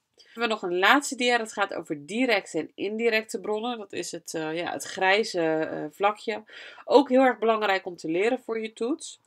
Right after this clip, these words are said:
Een directe bron is namelijk iets wat direct uit de tijd zelf komt. Dus een directe bron zou bijvoorbeeld zijn een brief van Lodewijk de zestiende die hij zelf heeft geschreven.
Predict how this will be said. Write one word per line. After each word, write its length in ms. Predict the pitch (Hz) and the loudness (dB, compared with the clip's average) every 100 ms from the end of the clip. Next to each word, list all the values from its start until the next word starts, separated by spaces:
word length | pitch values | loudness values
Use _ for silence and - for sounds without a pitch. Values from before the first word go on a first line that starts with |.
| _ | _
Een 200 | - 202 | -6 -6
directe 540 | 175 285 339 269 - 208 | 2 4 6 2 -2 -4
bron 340 | 175 190 214 | 0 0 -2
is 200 | - 196 | -8 -6
namelijk 400 | 196 190 190 190 | -2 -2 -2 -6
iets 200 | - 196 | -8 -6
wat 240 | 190 175 - | -4 -4 -6
direct 880 | 135 175 233 302 220 214 - - - | -14 -2 2 4 4 0 0 -10 0
uit 360 | 196 196 - | 4 4 2
de 120 | 170 165 | -8 -2
tijd 320 | 202 180 170 | 0 0 0
zelf 440 | 175 190 156 - | 2 4 4 0
komt. 400 | - 117 - - _ - - - _ | -10 -10 -12 -18 _ -20 -20 -20 _
Dus 180 | 202 196 | -4 -4
een 160 | 180 | -6
directe 480 | 160 262 262 233 - | 0 2 4 2 -4
bron 260 | 165 196 226 | -6 -6 -6
zou 200 | 220 185 | -2 -2
bijvoorbeeld 440 | 170 185 160 156 | -2 -6 -4 -4
zijn 320 | - 196 196 196 | 0 0 0 -4
een 200 | 156 151 | -6 -6
brief 320 | 156 214 208 | -4 -6 -8
van 260 | - - 156 | -10 -4 0
Lodewijk 540 | 160 160 147 139 139 | 4 4 2 -2 -4
de 60 | - | -6
zestiende 520 | 170 151 - 147 143 | -2 -2 -6 -12 -10
die 160 | 156 151 | -6 -4
hij 140 | 147 | -4
zelf 420 | 147 180 220 269 | -2 0 2 0
heeft 220 | 220 190 | -4 -6
geschreven. 800 | - 156 - 170 190 214 196 202 | -8 -14 -6 -2 0 -2 -4 -8